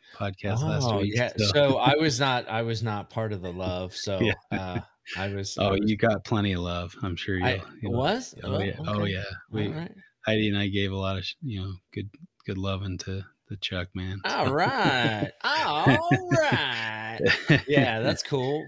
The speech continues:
Speaker 2: That's cool.
Speaker 1: Yeah.
Speaker 2: So I'm, I'm, I'm like everyone else. I haven't heard, I wasn't there for the, for the,
Speaker 1: Yeah.
Speaker 2: for the podcast. So I, I get
Speaker 1: Yeah.
Speaker 2: to, I get to hear it on Friday with everyone else. So.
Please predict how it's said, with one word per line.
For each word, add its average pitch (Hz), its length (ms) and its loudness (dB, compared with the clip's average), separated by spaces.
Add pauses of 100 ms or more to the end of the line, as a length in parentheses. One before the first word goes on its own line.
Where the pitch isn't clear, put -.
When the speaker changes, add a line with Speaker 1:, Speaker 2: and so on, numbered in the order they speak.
(140)
Speaker 2:
That's 147 200 -4
cool. 92 80 0
Speaker 1:
Yeah. - 180 0
Speaker 2:
So 151 160 2
I'm, 156 280 4
I'm, 151 280 2
I'm 143 220 0
like 135 280 0
everyone 123 360 -2
else. 113 220 -4
I 104 80 -4
haven't 101 300 -6
heard, 107 220 -8
I 101 220 -4
wasn't 95 340 -8
there 101 180 -6
for 101 200 -12
the, 87 240 -10 (280)
for 98 180 -14
the, 95 60 -6
Speaker 1:
Yeah. - 400 -4
Speaker 2:
for 107 140 -8
the 95 100 -8
podcast. 117 480 -2
So 92 240 -8
I, 90 180 -8 (100)
I 90 60 -16
get 90 160 -6
Speaker 1:
Yeah. 87 260 -2
Speaker 2:
to, 95 60 -6 (260)
I 117 80 -2
get 113 180 -4
to 101 120 -6
hear 104 220 -4
it 98 160 -8
on 95 220 -8
Friday 95 360 -6
with 92 180 -10
everyone 90 380 -12
else. 95 240 -14
So. 78 300 -14